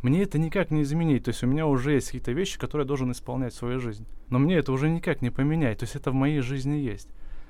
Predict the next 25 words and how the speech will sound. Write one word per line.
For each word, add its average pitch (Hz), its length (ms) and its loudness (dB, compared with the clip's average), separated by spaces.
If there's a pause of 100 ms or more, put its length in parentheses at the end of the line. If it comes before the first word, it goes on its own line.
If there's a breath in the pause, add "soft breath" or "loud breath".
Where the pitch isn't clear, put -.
(280 soft breath)
И - 80 -6
про 139 260 2
работу, 156 580 4
возможно, 139 540 2
что-то 117 240 -6
другое, 120 240 0
увлечение, 143 600 0
хобби — 117 440 0
это 135 180 -2
может 151 240 -2
меняться 139 520 -2
тысячу - 480 -8
раз. 110 300 -6 (420 soft breath)
Просто 135 240 -2
есть 165 160 2
какие-то 143 300 -6
такие 131 280 -2
вещи, 196 280 -2
которые 139 360 0
уже 131 200 0
произошли 123 460 -4
в 165 60 -6
нашей 120 280 -4
жизни, 117 360 -6
и, 117 260 -6